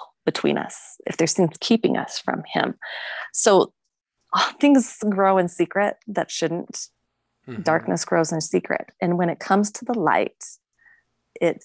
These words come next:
Speaker 1: there's, there's a freedom to that. And almost immediately there's, the atonement rushes in. But the atonement can't reach it if it's in secret and hiding.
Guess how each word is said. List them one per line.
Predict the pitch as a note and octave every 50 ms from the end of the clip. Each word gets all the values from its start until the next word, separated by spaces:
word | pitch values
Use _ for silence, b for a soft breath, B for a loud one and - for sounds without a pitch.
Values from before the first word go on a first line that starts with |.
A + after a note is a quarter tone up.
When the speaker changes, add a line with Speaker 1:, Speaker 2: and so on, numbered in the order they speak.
| _ _ -
Speaker 1:
there's, | F#3 - E3+ D#3+ D#3 D#3 D#3 - - - - - - _ _ - - - _ _ -
there's | E3 D#3+ D#3 - D#3
a |
freedom | - - D#3 D#3+ - - - -
to | - - -
that. | - - - - _ -
And | - - F3+
almost | F#3 F3+ E3+ D#3+ - - -
immediately | E3+ F3+ F#3+ G3 E3 - - - _ - D#3+ D#3
there's, | D3+ D#3+ - D3 D3 D#3 D#3 -
the | - D#3
atonement | D3 - - - E3+ E3 D#3 D#3 - -
rushes | - - - - - - - - - -
in. | - - _ B B B B B B B _
But | - E3 - -
the | E3+ D#3+ D#3+ D#3 - _
atonement | E3 E3 - - - A#3 A3+ G3+ F#3 F3 -
can't | - - F#3 E3+ - E3+ E3
reach | F3+ F3 F3 - - -
it | - - _ - - - _ _ -
if | E3 D3+ -
it's | - D#3+ - -
in | D#3 D#3
secret | - - - - - - - -
and | E3 E3
hiding. | D#3 - - - - - - - -